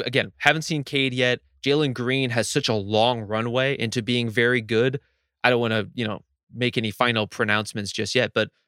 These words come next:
Mobley is in that class, in that conversation of guys who could potentially lead this draft class. No, without a doubt in my mind.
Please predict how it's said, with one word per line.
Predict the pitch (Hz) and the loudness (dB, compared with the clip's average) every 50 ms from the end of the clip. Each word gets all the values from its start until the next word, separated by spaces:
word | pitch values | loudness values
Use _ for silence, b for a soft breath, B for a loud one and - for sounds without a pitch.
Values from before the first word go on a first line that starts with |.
| _ _ - | _ _ -2
Mobley | 139 156 180 208 196 175 | 0 0 2 2 2 2
is | 139 123 113 | 2 2 2
in | 131 123 117 | 0 0 2
that | 113 110 107 - - - | 2 2 2 0 -2 -8
class, | - - 101 82 80 - - - | -8 -6 -6 -6 -6 -8 -10 -8
in | - 117 117 | -6 -4 0
that | 117 117 - | 0 0 0
conversation | - 120 117 107 107 101 - - 107 107 - - 107 104 | 0 -4 -4 -4 -4 -6 -4 -2 -2 -2 -4 -4 -6 -8
of | 104 - | -8 -4
guys | - 110 107 104 - - | -2 -2 0 0 -2 -4
who | 120 | -6
could | - - - | -8 -8 -8
potentially | - - 113 107 101 - 110 107 | -6 -2 -2 -2 0 0 0 0
lead | 101 98 110 107 95 | 0 0 0 -2 0
this | 101 101 - | -2 -2 0
draft | - 110 101 101 - - | 2 2 2 0 -2 -4
class. | - - 95 92 - - - - | -4 -4 -4 -4 -6 -8 -8 -2
No, | 120 120 117 113 | 2 4 4 4
without | 92 131 123 135 135 123 | 4 4 4 6 6 4
a | 117 | 2
doubt | 107 110 - 110 110 | 0 -2 -4 -4 -4
in | 104 | -4
my | 104 107 | -8 -10
mind. | 107 104 - - - | -12 -14 -14 -16 -18